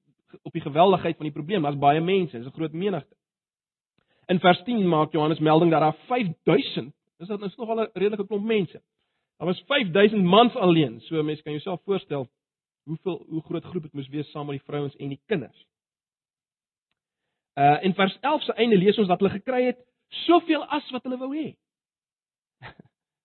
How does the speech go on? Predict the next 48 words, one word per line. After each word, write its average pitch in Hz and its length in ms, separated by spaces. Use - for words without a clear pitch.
Soveel 214 300
as 185 100
wat 180 80
hulle 185 140
wou 196 40
hê. 190 140
Johannes 170 280
sit 233 140
doelbewus 190 400
hierdie, 175 300
hierdie 156 160
dinge 151 180
in 147 80
dat 139 80
ons 131 100
dit - 100
kan 123 180
sien. 120 100
In 214 80
vers 214 240
twaalf 269 240
word 202 220
melding 196 240
gemaak 202 180
dat 208 80
hulle 220 140
versadig 294 720
geword 127 320
het, - 60
né? 196 100
Hulle 185 100
was 180 140
versadig. 196 560
En 180 160
in 170 80
vers 170 240
dertien 180 320
sien 180 160
ons 151 80
dat 147 80
daar 151 160
oorgebly 123 540
het - 80
en 131 80
dat 123 100
daar - 100
oorgeskiet - 440
het. - 140